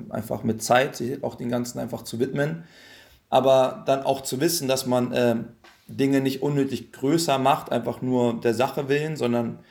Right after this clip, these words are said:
klar zu überlegen, auch welche Risiken es mit sich bringt, wenn Dinge einfach immer größer werden. Und auch vorsichtig zu sein, finde ich, was für eine Erwartungshaltung einfach entsteht bei, bei Spielern, ähm, wenn,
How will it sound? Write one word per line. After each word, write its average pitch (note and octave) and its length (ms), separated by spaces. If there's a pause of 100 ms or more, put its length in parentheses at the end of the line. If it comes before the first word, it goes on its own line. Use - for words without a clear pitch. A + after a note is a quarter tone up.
(300)
klar C3+ 280
zu C#3+ 100
überlegen, C3 420
auch B2 200
welche A#2+ 280
Risiken C3+ 380
es A#2+ 180
mit B2 180
sich - 200
bringt, B2+ 260
wenn A#2+ 400
Dinge C3 300
einfach B2+ 240
immer A#2+ 180
größer C3+ 400
werden. B2+ 360 (680)
Und C#3 160
auch D3+ 240
vorsichtig F#3+ 460
zu D3 100
sein, C3+ 200
finde C#3 260
ich, A#2+ 80
was C3 160
für C#3+ 60
eine C3 100
Erwartungshaltung C3 720
einfach B2 240
entsteht D3 420
bei, B2+ 180
bei A#2+ 200
Spielern, B2+ 600
ähm, A#2+ 460
wenn, A#2+ 500